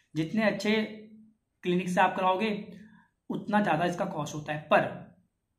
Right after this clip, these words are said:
बहुत effective होता है ये दोस्तों। आप कोई भी ऑयल लगा लो,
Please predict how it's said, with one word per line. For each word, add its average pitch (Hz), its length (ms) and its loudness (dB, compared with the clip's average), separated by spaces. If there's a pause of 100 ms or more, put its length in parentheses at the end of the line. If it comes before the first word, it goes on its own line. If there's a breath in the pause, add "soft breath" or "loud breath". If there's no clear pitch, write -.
(360)
बहुत 151 460 -2
effective 147 480 -4
होता 135 220 -8
है 123 160 -8
ये 123 60 -10
दोस्तों। 123 380 -14 (600 loud breath)
आप 175 320 2
कोई 190 160 0
भी 185 140 -2
ऑयल 160 280 0
लगा 156 220 0
लो, 151 140 0